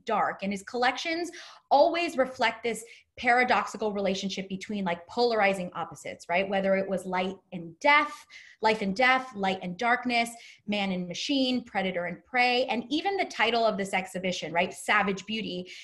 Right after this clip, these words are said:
That's the sort of juxtaposition of ideas, right? This gallery right here was one of my favorites. I really could have just done a full hour on this <laughs> exhibit alone.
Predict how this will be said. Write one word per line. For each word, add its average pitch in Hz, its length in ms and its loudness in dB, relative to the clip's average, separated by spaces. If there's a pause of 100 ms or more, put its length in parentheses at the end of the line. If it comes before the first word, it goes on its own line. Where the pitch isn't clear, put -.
(120)
That's 233 320 0
the 277 80 -8
sort 302 220 -2
of 247 140 2
juxtaposition 196 800 -2
of 170 120 -2
ideas, 156 580 -8
right? 185 220 0 (560)
This 392 300 2
gallery 285 380 6
right 247 160 4
here 254 200 0
was 254 180 2
one 233 120 -2
of 226 80 -2
my 196 100 2
favorites. 220 480 0
I 220 240 2
really 226 280 -2
could 226 180 -4
have 202 80 -2
just 196 240 -6
done 185 180 -2
a 175 60 -4
full 180 260 0
hour 160 300 0
on 165 140 -2
this 175 200 -8
<laughs> 226 40 -6
exhibit 220 320 -2
alone. 185 400 2